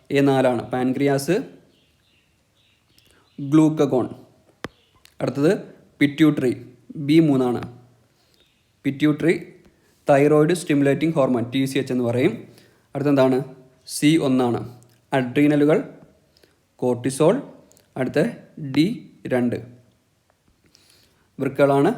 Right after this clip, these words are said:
വൈറ്റമിൻ ഡി ഉൽപ്പാദിപ്പിക്കുന്നത്. അപ്പോൾ ഇത്രയും കാര്യങ്ങൾ ഇതുമായിട്ട് ബന്ധപ്പെട്ട് ഓർത്തിരിക്കുക. അടുത്തത്, ഇന്ത്യൻ പാർലമെന്റിന്റെ സംയുക്ത സമ്മേളനത്തിൽ പാസ്സാക്കാത്ത നിയമം താഴെ പറയുന്നവർ ഏതാണ്? ഏതാണ്? ഇന്ത്യൻ പാർലമെന്റിന്റെ സംയുക്ത, ആ, ജോയിന്റ് സിറ്റിംഗിൽ അല്ലെങ്കിൽ ജോയിന്റ് സെഷനിൽ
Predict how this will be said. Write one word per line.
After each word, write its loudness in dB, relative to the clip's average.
വൈറ്റമിൻ -2
ഡി -6
ഉൽപ്പാദിപ്പിക്കുന്നത്. -6
അപ്പോൾ -8
ഇത്രയും -2
കാര്യങ്ങൾ 0
ഇതുമായിട്ട് -2
ബന്ധപ്പെട്ട് -4
ഓർത്തിരിക്കുക. -4
അടുത്തത്, 0
ഇന്ത്യൻ 2
പാർലമെന്റിന്റെ 4
സംയുക്ത 0
സമ്മേളനത്തിൽ 0
പാസ്സാക്കാത്ത 0
നിയമം -2
താഴെ 2
പറയുന്നവർ 0
ഏതാണ്? -2
ഏതാണ്? 2
ഇന്ത്യൻ -2
പാർലമെന്റിന്റെ 0
സംയുക്ത, -4
ആ, -6
ജോയിന്റ് -4
സിറ്റിംഗിൽ -6
അല്ലെങ്കിൽ -6
ജോയിന്റ് -2
സെഷനിൽ -2